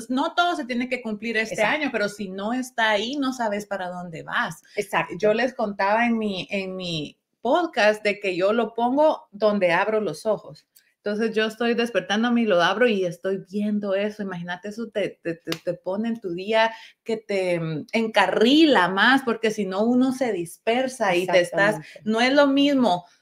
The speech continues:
Speaker 1: Si tienes, ponete diez pelotas de fútbol en el campo y le das todos los días una patadita, una, una otra, una otra, avanzas, pero poquito, pero imagínate que todos los días le des solo a dos o a tres, pum, pum, pum, pum,
Speaker 2: Exacto.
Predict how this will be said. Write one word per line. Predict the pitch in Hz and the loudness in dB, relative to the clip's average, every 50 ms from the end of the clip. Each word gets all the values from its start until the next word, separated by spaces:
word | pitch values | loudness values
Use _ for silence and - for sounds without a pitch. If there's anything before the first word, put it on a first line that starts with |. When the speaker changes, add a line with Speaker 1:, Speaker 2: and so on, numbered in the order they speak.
| _ _ _ | _ _ _
Speaker 1:
Si | - - - 226 | -18 -8 -8 -8
tienes, | 214 - - 233 226 233 233 254 262 269 233 - - | -6 -4 0 0 0 2 2 0 0 -2 -2 -6 -6
ponete | - 226 214 208 208 208 - 226 220 | -2 -2 0 0 0 -2 0 0 0
diez | 214 220 214 220 226 240 233 - | 0 0 0 0 0 0 -2 -6
pelotas | - - 226 220 214 214 214 214 220 214 | -6 -4 -2 0 0 0 2 0 -2 0
de | 208 196 | 0 -4
fútbol | 202 - 214 208 208 170 190 202 196 196 | -6 -4 -8 -8 -6 -4 -2 -2 -2 -2
en | 196 190 165 | -2 -4 -6
el | 156 160 | -8 -8
campo | - 196 202 208 208 214 202 | -6 -4 -4 -4 -2 -4 -2
y | |
le | 185 175 160 | -2 0 2
das | 165 175 190 185 - | 2 0 0 -2 -2
todos | 202 202 196 | -2 0 0
los | 185 175 175 170 | 0 -2 -2 -2
días | 185 190 190 185 | 0 0 0 0
una | - 233 220 226 226 220 | -2 -6 -4 -4 -4 -4
patadita, | 208 196 196 - 175 170 180 185 180 - 185 175 | -6 -6 -6 -6 -6 -6 -6 -8 -8 -10 -8 -8
una, | 175 180 196 202 202 202 196 196 | -8 -8 -8 -8 -6 -6 -6 -8
una | 190 185 175 175 180 | -10 -12 -16 -14 -10
otra, | 196 202 196 196 - 196 | -10 -10 -10 _ -12 -18
una | 196 190 180 175 190 | -14 -12 -10 -10 -8
otra, | 196 - 214 220 | -4 -2 0 2
avanzas, | 214 214 220 240 240 294 294 294 294 | 4 4 4 4 6 4 2 4 4
pero | 269 262 254 - - | 4 4 4 4 2
poquito, | 190 190 - 262 262 - 220 214 | 0 -2 0 -2 -2 0 0 4
pero | 214 196 185 | 4 6 6
imagínate | 185 185 190 190 190 190 190 190 - - - | 4 2 0 -2 0 -2 -2 0 0 -2 -2
que | 202 | -2
todos | 202 - 220 226 240 | 2 4 4 6 6
los | 233 214 196 - | 6 4 2 2
días | 214 226 233 226 226 - - - - | 2 2 2 2 2 -2 -10 -10 -4
le | 196 190 170 170 | 0 2 4 4
des | 175 202 208 - | 4 2 2 0
solo | 233 220 214 208 | 0 0 2 2
a | 190 190 | 2 2
dos | 196 208 226 220 226 | 2 2 0 2 0
o | 214 | -2
a | 208 | -2
tres, | 208 - 233 269 294 285 - _ - | 0 0 2 2 2 2 -2 _ 0
pum, | 233 220 208 | 0 0 0
pum, | 185 - | 0 -2
pum, | |
pum, | - 233 | 2 2
Speaker 2:
Exacto. | - 202 202 - 240 170 156 151 - 233 226 208 170 165 | 2 2 2 2 4 4 4 4 2 0 0 0 0 -4